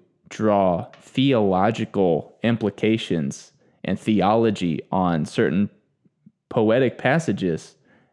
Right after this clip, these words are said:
because it's poetry and it's,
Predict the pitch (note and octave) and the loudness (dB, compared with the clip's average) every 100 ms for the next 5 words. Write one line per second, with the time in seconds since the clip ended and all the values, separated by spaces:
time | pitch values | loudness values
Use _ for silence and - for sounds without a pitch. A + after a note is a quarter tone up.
0 | - A2+ - A2 G#2 G#2 - - _ _ | -4 -4 0 0 2 0 -8 -20 _ _
1 | _ _ _ _ _ A2 F#2+ - _ _ | _ _ _ _ _ -4 -4 -10 _ _
2 | - G3+ C#3 - - - _ - G#2 G2+ | -4 0 0 -2 -10 -12 _ -4 0 0
3 | - | -2